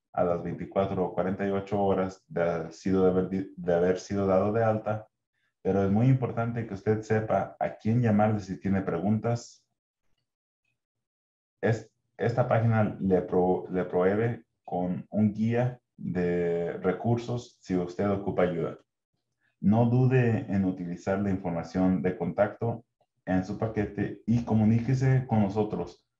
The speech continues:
si podemos ayudarlo en alguna manera. Estamos en nuestra oficina en el hospital principal, de lunes a viernes, y nos complace ayudarlo. Esto concluye la parte de enfermería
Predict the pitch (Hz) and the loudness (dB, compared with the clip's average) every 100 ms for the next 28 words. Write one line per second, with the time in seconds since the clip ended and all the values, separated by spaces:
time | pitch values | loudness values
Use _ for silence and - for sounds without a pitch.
0 | _ _ 80 80 87 92 95 92 90 95 | _ _ -8 0 2 2 2 -2 2 4
1 | 101 104 110 - - 82 80 85 87 87 | 4 4 0 -2 -6 -4 -2 -2 -2 -2
2 | 90 98 85 - _ _ _ _ 87 - | 0 0 -2 -4 _ _ _ _ -10 0
3 | 104 104 107 - 90 90 90 - - - | 2 4 0 -4 -4 -2 -2 -6 -12 -12
4 | - 113 117 113 104 92 85 - 80 - | -6 -2 0 0 -2 -4 -4 -8 -8 0
5 | 95 92 87 - 80 85 80 - - _ | 0 0 -6 -8 -6 0 0 0 -12 _
6 | _ _ _ 78 80 104 117 113 101 87 | _ _ _ -2 2 4 6 4 2 0
7 | 80 - 50 - _ _ _ _ _ 87 | -2 -4 -12 -20 _ _ _ _ _ -4
8 | 87 82 87 82 98 98 101 95 85 78 | -2 -2 -4 -2 2 2 2 -2 0 -2
9 | - - _ _ _ _ _ _ _ 107 | -4 -10 _ _ _ _ _ _ _ 4
10 | 127 127 135 131 110 95 101 104 107 113 | 4 4 0 2 2 2 2 4 2 0
11 | - - - - 90 92 104 98 90 90 | -6 -2 0 4 4 4 -2 -2 -2 -4
12 | 87 85 98 101 101 | -4 -2 0 0 -4